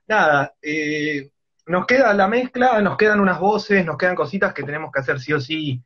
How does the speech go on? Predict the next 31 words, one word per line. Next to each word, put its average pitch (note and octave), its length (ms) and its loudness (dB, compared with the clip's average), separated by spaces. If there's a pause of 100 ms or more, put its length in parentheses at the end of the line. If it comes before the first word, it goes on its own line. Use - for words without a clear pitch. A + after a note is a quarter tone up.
(240)
eh, B2 460 -2
en C#3 120 0
equipo, E3+ 360 0
en D#3 80 0
el C#3+ 80 2
estudio. G#3 580 0 (540)
Eh, C3+ 420 -2 (1300)
y E3 60 -2
bueno, C#3+ 260 2
nada, C3 440 0 (300)
entonces F#3 600 0
vamos E3+ 320 0
a E3 60 2
agarrar D#3+ 260 2
y A#3 40 0
vamos E3+ 220 -2
a D3+ 40 -8
sacar D#3+ 220 2
una E3+ 160 2
canción D#3+ 440 2
más G3 400 0 (1200)
de B2 140 -2
adelanto, D#3 720 0 (640)
eh, - 400 -18
dentro A#2 300 -4
de A#2+ 40 2
un C#3 100 4
tiempo, F#3 640 2
y C#3+ 540 -2
el C3+ 100 2
disco D3+ 600 2